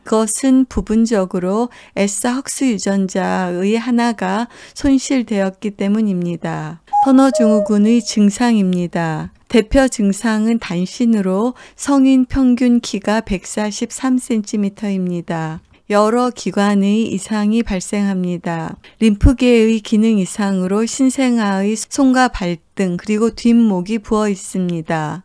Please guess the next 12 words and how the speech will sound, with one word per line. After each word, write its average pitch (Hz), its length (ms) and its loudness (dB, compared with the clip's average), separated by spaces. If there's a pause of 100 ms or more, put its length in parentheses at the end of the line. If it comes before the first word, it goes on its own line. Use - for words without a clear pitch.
(120)
목이 226 400 2
넓고 202 960 0 (220)
갈퀴와 220 640 0
같은 226 520 -2
모습을 202 460 -2
보이기도 202 540 -2
합니다. 180 760 -4 (280)
특징적인 247 960 2
얼굴 190 460 2
모습은 196 800 -2
두드러지지 208 720 -2
않지만 185 760 -2